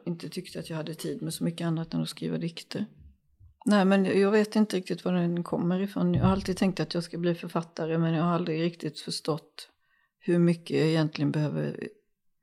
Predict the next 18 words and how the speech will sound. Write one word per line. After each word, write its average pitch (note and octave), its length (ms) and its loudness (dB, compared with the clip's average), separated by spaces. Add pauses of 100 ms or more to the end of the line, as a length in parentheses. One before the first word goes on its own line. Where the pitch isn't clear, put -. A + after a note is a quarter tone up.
(240)
vad D#3+ 140 -2
ska - 160 -4
man D3 60 0
säga, C#3+ 360 -2
satsa. - 580 -2
Eller F3 220 0
nu F3+ 160 4
förstår - 380 -4
jag - 60 -2
ju - 60 -4
det, C3 140 -4
men D#3+ 140 0
det E3+ 60 -2
tog E3+ 160 -4
lång E3+ 180 4
tid. - 420 4 (960)
Jag, F#3 220 2
jag - 180 -4